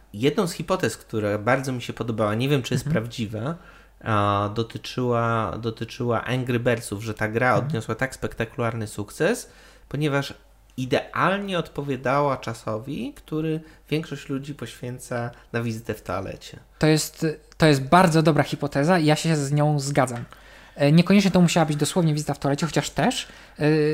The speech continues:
Speaker 2: to jest też, e, podobny przedział czasowy jest, jak jedziesz tramwajem i jedziesz na przykład pięć przystanków i zanim musisz wysiąść,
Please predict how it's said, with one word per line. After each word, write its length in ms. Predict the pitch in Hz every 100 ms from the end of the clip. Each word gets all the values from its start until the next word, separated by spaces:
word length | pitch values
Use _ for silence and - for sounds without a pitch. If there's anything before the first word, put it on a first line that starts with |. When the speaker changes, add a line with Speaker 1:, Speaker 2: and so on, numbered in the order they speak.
| 151 151 156
Speaker 2:
to 100 | 175
jest 140 | 170
też, 340 | - 156 - -
e, 300 | 156 156 156
podobny 300 | 170 170 180
przedział 260 | 156 160 156
czasowy 320 | 156 - 156
jest, 140 | 156
jak 140 | 156 -
jedziesz 220 | 151 147
tramwajem 480 | - 147 147 127 117
i 160 | 139
jedziesz 400 | 139 143 139 -
na 60 | -
przykład 220 | - 143
pięć 160 | - 147
przystanków 560 | - - 139 127 143
i 40 | 143
zanim 220 | 143 139
musisz 240 | 143 143
wysiąść, 500 | 139 147 - 135 -